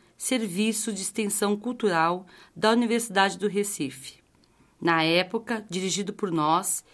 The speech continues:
e em cuja órbita se fixou definitivamente a experiência. Partíamos de que a posição normal do homem,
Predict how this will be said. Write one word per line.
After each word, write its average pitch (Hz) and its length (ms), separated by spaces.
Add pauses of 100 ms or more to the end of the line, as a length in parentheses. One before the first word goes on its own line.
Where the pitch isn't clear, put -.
(200)
e 208 80
em 208 140
cuja 277 480
órbita 190 600 (220)
se 294 240
fixou 208 640 (260)
definitivamente 196 1700
a 190 80
experiência. 170 840 (800)
Partíamos 190 840
de 185 100
que - 320
a 170 100
posição 247 640
normal 196 400
do 165 160
homem, 170 460